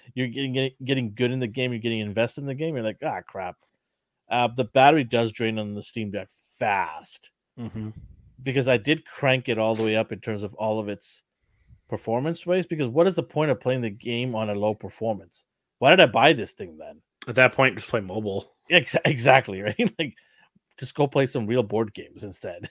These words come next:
Speaker 1: <laughs> Like, there's your endless power. Um, so, uh, yeah, I'll definitely open this guy up and play around with them, uh, and compare it to the Steam Deck. I'll even play similar games 'cause I could just download the Steam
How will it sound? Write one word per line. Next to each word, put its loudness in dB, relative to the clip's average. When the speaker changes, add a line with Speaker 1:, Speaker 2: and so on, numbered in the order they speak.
Speaker 1:
<laughs> -2
Like, -4
there's 0
your -4
endless 2
power. -6
Um, 0
so, 6
uh, 10
yeah, 10
I'll 8
definitely 2
open 0
this -4
guy 2
up -2
and -10
play -4
around 0
with -6
them, -4
uh, -4
and -4
compare 0
it -4
to -10
the -10
Steam -12
Deck. -2
I'll 2
even -2
play -2
similar -6
games -10
'cause -4
I -8
could -10
just -14
download -2
the -12
Steam -10